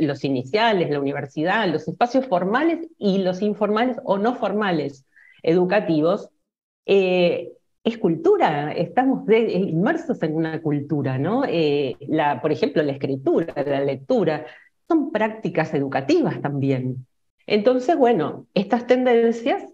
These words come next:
permean, digo, aparece alguna, alguna nueva, eh, alguna nueva red, alguna nueva aplicación, aparece, ¿no? Y empiezan estas tensiones de, bueno, en las aulas o en los espacios educativos, ¿sí o no?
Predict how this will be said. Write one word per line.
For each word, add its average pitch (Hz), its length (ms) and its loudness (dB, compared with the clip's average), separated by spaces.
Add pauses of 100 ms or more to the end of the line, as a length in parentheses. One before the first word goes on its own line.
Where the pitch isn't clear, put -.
(140)
permean, 160 600 2
digo, 139 200 0
aparece 156 580 2
alguna, 139 880 0
alguna 175 380 0
nueva, 165 580 2
eh, 147 240 2
alguna 156 400 0
nueva 147 240 0
red, 185 220 2
alguna 147 260 0
nueva 160 160 2
aplicación, 226 720 -2 (120)
aparece, 220 720 0
¿no? 180 300 0
Y 175 140 2
empiezan 180 520 0
estas 180 320 -4
tensiones 190 640 0
de, 160 100 2
bueno, 147 360 0 (480)
en 180 180 4
las 170 320 -2
aulas 165 400 2
o 160 60 2
en 151 80 2
los 147 160 -2
espacios 160 420 -2
educativos, 151 640 -2
¿sí 262 320 0
o 165 160 0
no? 127 340 -4